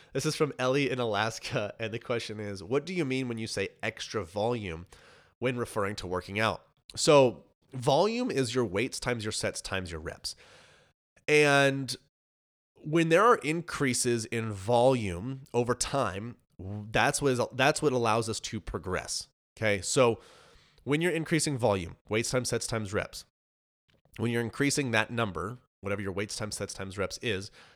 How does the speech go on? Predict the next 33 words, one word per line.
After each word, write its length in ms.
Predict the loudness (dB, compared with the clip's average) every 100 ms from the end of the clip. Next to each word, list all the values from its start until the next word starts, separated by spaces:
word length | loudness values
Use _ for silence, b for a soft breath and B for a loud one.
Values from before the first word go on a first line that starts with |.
| B 0
that 180 | 0 0
is 100 | -4
what's 140 | -4
going 200 | -4 -4
to 140 | -4
allow 160 | -4 -4
you 120 | -4
to 200 | -8 -12
progress. 500 | -12 -6 -4 -4 -8 -8
In 120 | -6 0
other 220 | 2 4
words, 320 | 2 0 -2
this 180 | -6 -2
is 60 |
also, 300 | 0 0 0
you 120 | -4 -4
know, 60 |
this 160 | -4 -4
is 60 |
progressive 540 | -6 -6 -2 -2 -4 -8
overload. 460 | -6 -6 -6 -8 -10 B B B B
And 200 | -2 -2
what 320 | 0 2 4 4
this 180 | 0
is, 260 | 0 -2 -2
is 200 | -2 -2
just 360 | 0 -2 -2 -8
creating 400 | -4 0 0 0
a 60 | -2
demand 640 | -4 0 0 0 -2 -6
for 240 | -10 -4 -2
your 160 | -2
body 580 | -4 0 2 2 -2 -10